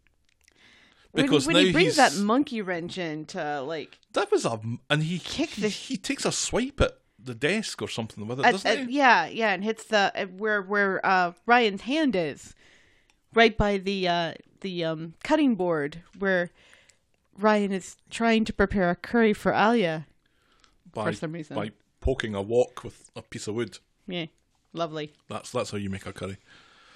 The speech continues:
Speaker 2: So bad guy Gary is now back in cahoots with Sharon.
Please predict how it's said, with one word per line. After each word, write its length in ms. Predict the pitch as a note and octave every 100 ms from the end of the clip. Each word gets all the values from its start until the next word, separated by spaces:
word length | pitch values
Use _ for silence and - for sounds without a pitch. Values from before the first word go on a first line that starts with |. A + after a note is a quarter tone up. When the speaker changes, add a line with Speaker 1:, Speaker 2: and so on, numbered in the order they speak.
| - _ _ _ _ _ _ -
Speaker 2:
So 120 | -
bad 280 | A#2 C3+ D3
guy 420 | C3+ C3 C3 A#2+ - _ _ _ _ _ _ _ _ _ _ _
Gary 320 | - A2 A2 G#2
is 160 | - -
now 360 | A2 G#2 G2+ G2 _
back 260 | - G#2 -
in 100 | G2+
cahoots 640 | F#2+ G2 - - - - -
with 360 | G2 - _ _ _ _
Sharon. 680 | - - E3 F3+ G2+ D#3